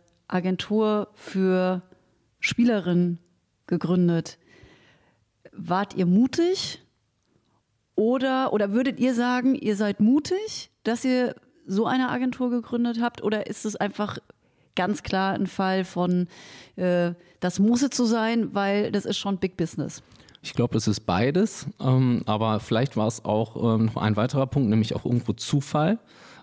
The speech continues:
Speaker 2: Ähm, der Zufall ist dann ein Stück weit so entstanden, dass ich irgendwann Feline mal kennengelernt hab und sie Fußballspielerin war.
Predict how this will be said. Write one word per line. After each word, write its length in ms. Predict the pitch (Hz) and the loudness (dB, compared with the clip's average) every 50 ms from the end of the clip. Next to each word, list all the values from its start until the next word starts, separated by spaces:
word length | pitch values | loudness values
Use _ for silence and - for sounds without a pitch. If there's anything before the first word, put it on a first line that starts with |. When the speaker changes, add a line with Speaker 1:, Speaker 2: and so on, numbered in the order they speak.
| - 113 | -6 -2
Speaker 2:
Ähm, 460 | 120 123 120 117 117 120 120 120 117 - _ _ - - _ - - _ _ _ _ | 0 2 4 4 4 2 2 0 -4 -10 _ _ -20 -20 _ -20 -20 _ _ _ _
der 140 | - 104 107 | -4 -4 -2
Zufall 380 | - - 135 120 - 123 107 | 0 -2 -2 0 2 0 0
ist 260 | 113 - - - - - | 0 -2 -4 -8 -4 -2
dann 640 | 120 117 110 110 95 64 - - - 62 69 110 | 0 0 2 0 0 -2 -4 -6 -6 -2 0 -2
ein 40 | 117 | -2
Stück 280 | - - - 135 - | 0 -2 -4 -2 -2
weit 120 | - 117 107 | -2 -2 0
so 160 | 110 120 131 | 2 2 2
entstanden, 600 | 143 147 143 - - 135 139 131 - - 139 127 | 2 0 0 0 -2 0 0 2 2 2 2 2
dass 220 | 120 120 - - | 2 0 -2 -4
ich 360 | - 120 117 110 - - - - | -4 -4 -4 -4 -4 -10 -4 -2
irgendwann 500 | 120 120 127 117 113 117 113 110 110 110 | 0 0 0 0 0 0 2 2 0 0
Feline 400 | 110 - 110 101 117 135 151 151 | 2 0 2 2 4 4 4 4
mal 140 | 143 135 | 2 0
kennengelernt 680 | 131 - - 135 143 143 147 139 139 135 135 139 131 - | 0 0 0 0 2 2 2 2 2 2 2 0 0 0
hab 160 | 139 - - | -2 0 0
und 120 | 120 107 | -2 0
sie 100 | - 113 | 0 0
Fußballspielerin 880 | - - 135 135 - - 147 - - - 147 143 139 139 143 139 135 | 0 0 -2 -2 0 -2 -4 -4 -2 -2 0 0 2 2 2 2 2
war. 340 | 139 135 135 135 139 139 _ | 2 2 2 2 0 -2 _